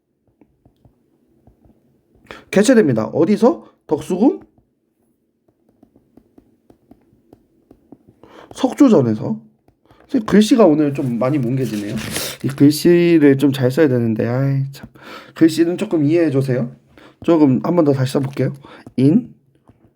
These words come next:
덕수궁, 석조전.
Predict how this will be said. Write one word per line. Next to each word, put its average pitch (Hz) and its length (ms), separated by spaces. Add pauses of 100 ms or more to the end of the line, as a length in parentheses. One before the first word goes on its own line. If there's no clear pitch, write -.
(640)
덕수궁, 131 800 (960)
석조전. - 580